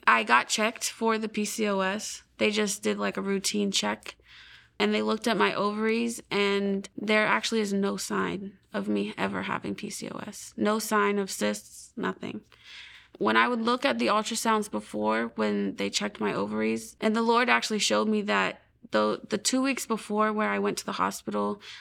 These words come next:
I went because I was in a lot of pain. And what it was, was my cysts were bursting.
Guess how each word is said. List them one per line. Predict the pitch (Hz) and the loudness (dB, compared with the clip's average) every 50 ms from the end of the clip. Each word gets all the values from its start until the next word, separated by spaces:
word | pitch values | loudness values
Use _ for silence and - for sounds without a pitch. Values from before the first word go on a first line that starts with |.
| - - | -2 2
I | - 208 | 2 4
went | 208 214 240 254 226 | 4 4 4 4 2
because | 247 233 240 220 | 0 0 0 2
I | 233 220 | 2 2
was | 214 196 | 2 2
in | 208 208 202 | 2 2 2
a | 196 | 2
lot | 190 190 | 2 0
of | 190 185 | -2 -4
pain. | - - 208 202 196 185 175 175 185 185 - - - - - - - | -4 0 2 2 4 4 2 0 -2 -6 -10 -14 -18 -18 -18 -12 -2
And | - - 202 196 202 | 2 4 4 4 4
what | 208 220 220 | 4 2 2
it | 226 208 | 2 2
was, | 208 220 214 208 202 | 2 2 2 2 0
was | 196 202 202 185 202 | 0 -2 0 0 2
my | 202 202 196 | 2 2 2
cysts | 190 - - 214 - - | 2 2 2 2 0 0
were | 226 214 196 | 0 -2 -2
bursting. | 202 180 180 202 - - - 254 262 262 262 | -2 -2 0 0 -2 -2 -2 0 0 -2 -2